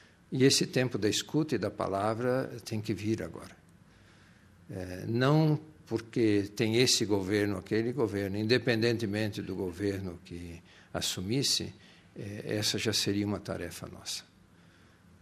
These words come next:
É preciso agora procurar as pessoas de boa vontade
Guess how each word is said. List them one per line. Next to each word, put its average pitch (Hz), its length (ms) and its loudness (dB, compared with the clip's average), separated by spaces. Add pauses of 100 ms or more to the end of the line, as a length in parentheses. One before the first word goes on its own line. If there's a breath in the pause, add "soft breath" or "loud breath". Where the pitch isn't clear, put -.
É 107 40 -14
preciso 98 480 -4
agora 95 260 -2
procurar 104 640 0
as 117 140 -2
pessoas 101 720 -2
de 92 100 -6
boa 90 180 -2
vontade 98 800 -4